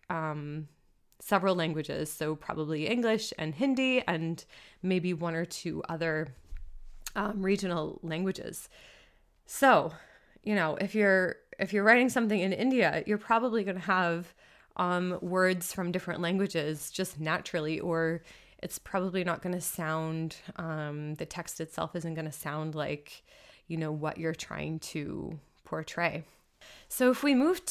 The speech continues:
to Hong Kong, um, it's, it's also quite complicated. So Cantonese and English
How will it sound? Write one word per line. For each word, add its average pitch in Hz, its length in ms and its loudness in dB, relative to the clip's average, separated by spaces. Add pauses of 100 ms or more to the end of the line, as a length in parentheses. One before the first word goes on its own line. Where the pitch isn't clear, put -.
to 180 600 0
Hong 190 380 4
Kong, 214 720 2 (640)
um, 165 540 0 (2000)
it's, - 720 -2 (160)
it's 226 300 2
also 285 380 2
quite - 760 0 (180)
complicated. 160 920 -4
So 180 520 2
Cantonese 185 1040 -2
and 156 360 -6 (200)
English 165 760 -2